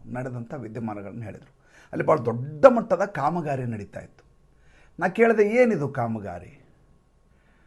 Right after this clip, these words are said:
"ಇಲ್ಲ ಸರ್, ಇಲ್ಲಿರುವಂಥ ಪ್ರಯಾಗ್ ಏನಿದೆಯಲ್ಲ, ಇದಕ್ಕೆ ಬ್ಯಾರೇಜ್ ಹಾಕುವ ಕೆಲಸ ನಡೀತಾ ಇದೆ." "ಏನು ಹಂಗಂದ್ರೆ?" ಅಂದ್ರೆ ಅವಾಗೇನು ನಮಗೆ ಅದ್ರ ಬಗ್ಗೆ ಸ್ಪಷ್ಟವಾದಂಥ ಕಲ್ಪನೆ ಇರಲಿಲ್ಲ.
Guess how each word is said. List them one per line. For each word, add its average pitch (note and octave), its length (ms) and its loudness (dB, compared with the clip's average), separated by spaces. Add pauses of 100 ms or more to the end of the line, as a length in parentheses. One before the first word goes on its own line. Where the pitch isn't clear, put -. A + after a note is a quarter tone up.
(140)
"ಇಲ್ಲ E3 140 -2
ಸರ್, D#3 280 -2
ಇಲ್ಲಿರುವಂಥ C3+ 560 -4 (880)
ಪ್ರಯಾಗ್ B2+ 480 4
ಏನಿದೆಯಲ್ಲ, A2+ 580 -2 (600)
ಇದಕ್ಕೆ C#3+ 280 -4
ಬ್ಯಾರೇಜ್ D#3 680 8
ಹಾಕುವ D3+ 320 -2
ಕೆಲಸ C#3 380 -8
ನಡೀತಾ A#2+ 440 -14
ಇದೆ." - 260 -20 (360)
"ಏನು A3 220 0
ಹಂಗಂದ್ರೆ?" A#2+ 460 -2
ಅಂದ್ರೆ - 220 -20 (320)
ಅವಾಗೇನು F3+ 480 2
ನಮಗೆ C#3+ 340 -2
ಅದ್ರ A#2 260 -6
ಬಗ್ಗೆ C#3 240 -10
ಸ್ಪಷ್ಟವಾದಂಥ D3 760 -8
ಕಲ್ಪನೆ C3 500 -6
ಇರಲಿಲ್ಲ. B2 280 -6